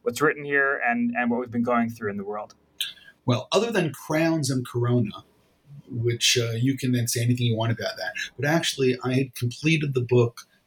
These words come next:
Speaker 2: three years before it being published. It was already submitted and there was a backlog with the publisher. So there was nothing written in the book that dealt with the pandemic itself. Everything, everything was before. I actually have a book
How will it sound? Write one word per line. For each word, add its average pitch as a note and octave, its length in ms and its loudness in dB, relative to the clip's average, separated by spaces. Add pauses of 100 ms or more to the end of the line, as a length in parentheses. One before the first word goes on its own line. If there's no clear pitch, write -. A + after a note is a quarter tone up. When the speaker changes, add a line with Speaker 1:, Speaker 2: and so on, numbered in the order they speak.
Speaker 2:
three C#3 280 -2
years B2+ 400 0
before A#2 360 0
it G#2 60 -4
being G2+ 180 2
published. - 540 -4 (200)
It G#2+ 60 0
was A2 180 -2
already C3 140 0
submitted B2+ 560 2
and A#2+ 100 0
there A2 60 -2
was G#2 120 -4
a A2 60 -8
backlog A2+ 540 0
with - 80 -8
the - 60 -20
publisher. B2 600 0 (240)
So C#3+ 360 2
there C#3+ 140 0
was C#3 200 2
nothing F#3 480 0
written D3+ 400 0
in C3+ 160 2
the B2 80 0
book A2+ 320 0
that A2+ 120 -4
dealt A#2+ 240 2
with - 100 -8
the B2 100 -6
pandemic G#2 500 2
itself. - 440 -4
Everything, B2+ 540 2 (520)
everything C3+ 260 2
was B2 140 -4
before. A#2+ 240 -2
I C3+ 60 2
actually D3+ 280 0
have B2+ 120 2
a A#2 40 -2
book B2 240 -2